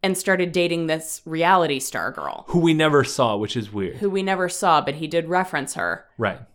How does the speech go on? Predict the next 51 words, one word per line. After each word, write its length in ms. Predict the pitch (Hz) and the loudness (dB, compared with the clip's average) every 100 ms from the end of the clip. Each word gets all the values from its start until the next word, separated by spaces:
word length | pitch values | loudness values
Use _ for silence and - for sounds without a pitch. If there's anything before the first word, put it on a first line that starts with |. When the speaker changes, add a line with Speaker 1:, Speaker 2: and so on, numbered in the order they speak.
| _ - | _ -6
Speaker 1:
In 140 | 175 | -4
the 60 | 160 | -2
seventies 540 | - 175 160 147 139 | 0 0 0 -4 -4
when 120 | 143 | -4
nobody 320 | 147 147 160 | -4 -4 -6
knew 160 | 165 160 | -6 -6
what 120 | 180 | -6
a 40 | 190 | -4
reality 440 | 196 147 - - | -4 -4 -6 -10
show 200 | - 82 | -10 -10
was. 320 | 85 53 - | -8 -10 -6
Speaker 2:
Right. 260 | 117 113 92 | -2 -2 0
Maybe 220 | 127 165 | 0 2
he 60 | 185 | 0
was 120 | 185 | 0
just 180 | - - _ _ _ | -2 -8 _ _ _
bragging 440 | 104 117 110 92 | -4 -2 -4 -10
and 80 | 90 | -10
he 80 | 98 | -12
didn't 260 | 95 110 | -8 -8
have 160 | 104 92 | -8 -10
a 60 | 90 | -8
girlfriend. 520 | 92 92 - 104 _ _ _ _ _ _ _ _ _ _ | -12 -12 -16 -18 _ _ _ _ _ _ _ _ _ _
Speaker 1:
It's 180 | - 196 - | -12 -10 2
Speaker 2:
He 100 | 151 | 4
was 100 | 147 | 4
Speaker 1:
possible, 140 | 214 | 4
Speaker 2:
embarrassed 400 | 131 139 139 143 | 6 8 8 6
that 160 | 135 123 | 2 4
the 80 | |
only 220 | 127 123 117 | 4 6 4
Speaker 1:
but 40 | |
Speaker 2:
girl 140 | 127 113 | 4 4
he'd 140 | 117 | 4
ever 160 | 113 101 | 2 0
dated 360 | 110 113 95 | 2 0 0
was 120 | 98 | -4
a 140 | 95 92 - | -4 -8 -4
doctor. 600 | 104 107 - 95 90 - _ - | 0 0 -2 -6 -6 -8 _ -8
Speaker 1:
Ugh. 420 | 151 151 151 110 - - _ _ _ _ | 0 4 4 4 -2 -14 _ _ _ _
Speaker 2:
Ugh. 60 | - 523 554 - - - 208 - | -20 -14 -14 -14 -16 -12 -12 -2
<laughs> 100 | 262 - 427 508 523 - - - 175 143 | -2 4 4 4 -4 -8 -18 -16 -14 -6
Shout 260 | - 151 | 6 8
out 120 | 135 127 | 8 6
to 60 | |
all 140 | 123 120 | 6 6
our 120 | 101 | 4
doctor 360 | 98 104 - 139 | 2 0 -2 -4
listeners 380 | 139 143 151 | -4 -4 -4
out 180 | 156 156 | -4 -4
there. 240 | 160 180 | -6 -6